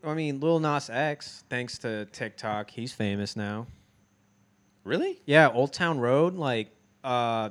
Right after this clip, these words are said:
Speaker 1: that was a TikTok meme song. It would be like, uh, like, kinda like what I was just describing. You'd be wearing your normal clothes,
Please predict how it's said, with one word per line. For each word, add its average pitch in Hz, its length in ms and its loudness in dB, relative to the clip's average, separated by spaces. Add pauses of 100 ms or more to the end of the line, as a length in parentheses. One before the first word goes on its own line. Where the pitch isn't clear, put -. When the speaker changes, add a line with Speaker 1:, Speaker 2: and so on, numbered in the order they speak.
Speaker 1:
that 131 160 2
was 147 160 0
a 107 340 -2
TikTok 120 560 -2 (320)
meme 120 600 -2 (380)
song. 92 560 -8 (760)
It 147 60 -4
would 139 100 2
be 151 120 4
like, 135 320 4 (120)
uh, 113 640 0
like, 117 180 -6 (220)
kinda 143 180 2
like 127 140 4
what 123 100 2
I 123 40 2
was 120 100 0
just - 180 -6
describing. 135 540 2
You'd 131 80 0
be 127 80 2
wearing 123 200 2
your 113 120 -2
normal 117 340 0
clothes, 139 600 2